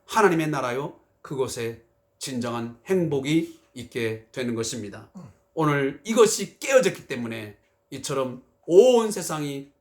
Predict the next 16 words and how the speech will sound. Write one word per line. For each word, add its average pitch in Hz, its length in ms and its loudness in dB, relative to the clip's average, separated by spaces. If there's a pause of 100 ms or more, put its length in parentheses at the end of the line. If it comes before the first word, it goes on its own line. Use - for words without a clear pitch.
병들고 135 760 -4 (280)
또 190 380 0
삐뚤어져서 160 640 -4 (600)
고통하며 123 600 -8
신음하며 170 720 0 (320)
오늘도 120 640 -8 (1300)
고달픈 117 720 -6
삶을 107 640 -6
살아가는 135 460 -6
것입니다. 98 500 -12 (480)
오늘 107 460 -6
그리스도 160 320 0
안에서 135 340 -2
믿음으로 147 680 -2 (280)
다시 196 300 4
한번 143 460 0